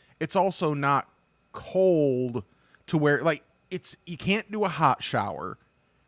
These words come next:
but you can't do, like, a cold shower either. So you've gotta try and find that equilibrium.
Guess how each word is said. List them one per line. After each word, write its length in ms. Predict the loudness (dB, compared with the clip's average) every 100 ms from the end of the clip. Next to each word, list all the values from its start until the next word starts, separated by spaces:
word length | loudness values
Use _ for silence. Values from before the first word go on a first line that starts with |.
| -8
but 160 | -8
you 60 | -4
can't 280 | -2 -2 0
do, 340 | 0 0 -2 _
like, 200 | 0 0
a 120 | -6 -8
cold 680 | -14 -12 -4 2 2 0 -6
shower 500 | -6 -2 -2 -2 -4
either. 460 | -4 -4 -4 -6 -8 _ _ _
So 120 | -6
you've 80 | -2
gotta 240 | 2 2 0
try 220 | 0 0
and 120 | 0
find 240 | 2 2 4
that 120 | 2
equilibrium. 840 | 0 -4 -2 0 0 -2 -2 -6